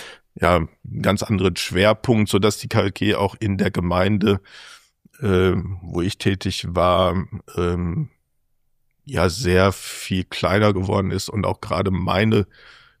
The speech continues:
damaligen Freundinnen und Freunde, die ja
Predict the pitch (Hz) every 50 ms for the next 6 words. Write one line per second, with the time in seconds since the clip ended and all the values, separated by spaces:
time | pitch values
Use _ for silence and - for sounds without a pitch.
0 | _ _ - - 90 98 101 92 95 95 98 98 98 90 85 - - - _ -
1 | - - 95 90 95 101 104 98 101 95 92 95 92 92 - - - 90 90 95
2 | 101 107 110 107 107 104 104 104 98 - _ _ _ _ _ _ _ _ _ -
3 | - - - 92 90 87 90